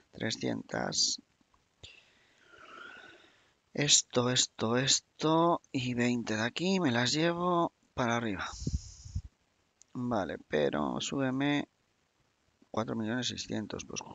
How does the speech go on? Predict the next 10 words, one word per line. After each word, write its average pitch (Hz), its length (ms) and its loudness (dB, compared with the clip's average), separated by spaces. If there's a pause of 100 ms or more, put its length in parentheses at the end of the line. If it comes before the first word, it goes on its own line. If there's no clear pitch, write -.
súbeme 131 600 -2
cuatro 123 380 -2
millones 123 1080 -2 (520)
seiscientos, 117 640 -4
sí. 113 200 -6 (1600)
Ala, 110 200 0
va. 117 160 -2 (720)
Subimos 135 600 0
para 113 160 0
arriba. 185 420 4